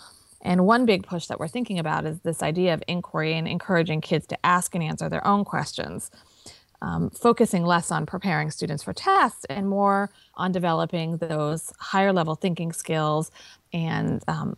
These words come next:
long-term skills and skills that students need be-, in school and beyond, both for a face-to-face and a digital audience. So this idea of personal teaching and learning philosophy, a shift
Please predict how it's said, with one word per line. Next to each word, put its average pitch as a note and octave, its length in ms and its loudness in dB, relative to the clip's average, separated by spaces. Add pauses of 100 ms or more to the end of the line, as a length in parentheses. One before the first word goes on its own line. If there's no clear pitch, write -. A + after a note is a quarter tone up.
long-term G3+ 580 6
skills D3 520 0
and D#3+ 180 -4
skills F3+ 600 0 (480)
that F3+ 260 0
students F#3 380 0
need D#3+ 340 0 (420)
be-, G3+ 180 2
in F#3 160 4
school E3+ 340 4
and D#3 100 2
beyond, D#3+ 480 4
both E3+ 240 4
for E3 120 -4
a D#3+ 60 -4
face-to-face E3+ 680 0
and D3+ 160 -2
a D#3 60 0
digital D#3 340 0
audience. D#3+ 640 0 (360)
So - 160 2
this G#3 200 4
idea F#3+ 460 4
of E3+ 280 0
personal F#3+ 380 -4
teaching E3 340 -8
and D#3+ 100 -4
learning G#3 260 2
philosophy, E3+ 680 -2
a F3+ 60 -6
shift G3+ 400 0